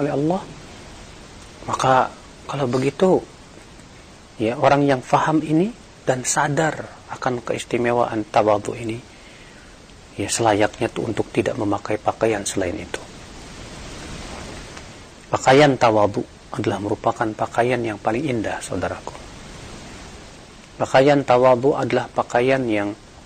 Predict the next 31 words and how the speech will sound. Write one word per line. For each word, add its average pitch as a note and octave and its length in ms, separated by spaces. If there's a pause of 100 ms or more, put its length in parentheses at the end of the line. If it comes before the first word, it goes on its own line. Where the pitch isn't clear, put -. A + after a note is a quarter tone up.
(400)
disukai D3 480
oleh A2+ 160
manusia. G2 560 (1400)
Manusia D3+ 320
secara B2+ 320
fitrah A2+ 480
itu - 160
tidak - 240
suka C3+ 240
kepada - 320
orang G2+ 240
yang F2+ 80
sombong. F#2 400 (1300)
Dan B2 160
manusia C3+ 340
secara C3+ 320
fitrah - 480
suka - 300
kepada G#2+ 340
orang B2 240
yang A2 160
merendahkan G#2 560
dirinya F#2 380
sendiri. F2 400 (680)
Maksudnya A2+ 360
merendahkan G#2 560
hati. F#2 360 (1200)
Walaupun G#2+ 380
dia G#2+ 160
merendahkan G#2 580
hatinya A#2 560